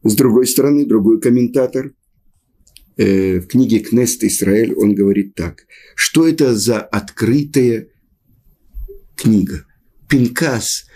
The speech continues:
Это на самом деле на языке Талмуда, это восковая табличка, на которой пишется там, ну, как на воске выводится, да? Это сравнивается со Святой Торой,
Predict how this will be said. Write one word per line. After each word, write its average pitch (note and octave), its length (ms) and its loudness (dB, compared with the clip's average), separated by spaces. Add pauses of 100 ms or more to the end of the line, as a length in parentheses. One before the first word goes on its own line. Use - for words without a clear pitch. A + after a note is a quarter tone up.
(180)
Это G#2+ 480 0
на G#2+ 140 2
самом C#3 280 0
деле A#2 420 0
на A2 360 2
языке A2 720 0
Талмуда, A#2 680 0 (240)
это C3 200 -2
восковая D#3+ 720 -2
табличка, G#2 680 -2
на G#2 120 2
которой D3+ 540 0 (240)
пишется C#3+ 600 0
там, B2 260 -2
ну, B2+ 200 0
как A#2+ 220 -4
на B2 140 0
воске A2+ 460 -2
выводится, G2 760 0
да? A2 300 -2 (1400)
Это F#3 220 2
сравнивается D3 720 0
со - 160 -2
Святой A#2+ 480 0
Торой, F2 460 -4